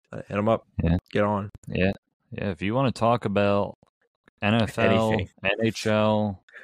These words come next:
Speaker 2: N B A,
Speaker 1: M L B.
Speaker 2: college football, M L B, Carlin needs somebody to talk about that. <laughs>
Speaker 1: Hey, I,
Speaker 2: But
Speaker 1: hey, I got, I got someone. Calm down, calm
Speaker 2: Yeah, I
Speaker 1: down.
Speaker 2: know you
Speaker 1: We're
Speaker 2: got
Speaker 1: waiting,
Speaker 2: someone, but you,
Speaker 1: we're
Speaker 2: you
Speaker 1: waiting
Speaker 2: might
Speaker 1: for the
Speaker 2: need someone
Speaker 1: postseason
Speaker 2: else.
Speaker 1: to end.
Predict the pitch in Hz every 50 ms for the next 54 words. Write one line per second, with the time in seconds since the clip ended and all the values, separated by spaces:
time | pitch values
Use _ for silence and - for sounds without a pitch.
0 | - _ _ - 98 95 101 101 107 104 104 98 98 98 101 101 101 101 98 95
1 | 92 - _ _ _ _ _ _ _ - - 82 82 82 101 101 101 92 95 92
2 | 95 87 - _ - 95 92 95 95 95 95 92 92 92 92 95 - _ _ _
3 | - 95 95 101 107 104 90 92 95 95 101 101 101 98 - _ _ _ _ _
4 | - - 87 87 87 87 87 87 87 87 85 90 - - - - 87 87 85 -
5 | - 92 87 85 87 87 87 90 90 - - - - - - - 87 87 - -
6 | - - 95 92 90 87 - 92 87 92 - - 143 139 - - - - - -
7 | - - 135 127 113 107 - - - 107 120 127 107 101 101 101 165 - - -
8 | 233 247 208 - - 240 277 277 247 175 139 127 123 - - - 135 117 123 123
9 | 123 123 127 135 - 233 269 269 269 247 156 123 110 113 135 143 - 160 156 160
10 | 143 147 165 180 175 160 147 147 135 160 160 165 - 190 92 92 95 107 131 135
11 | 135 139 139 143 139 143 156 160 160 160 165 165 160 170 165 - - - 160 165
12 | 147 - 135 143 95 95 - 50 67 73 67 -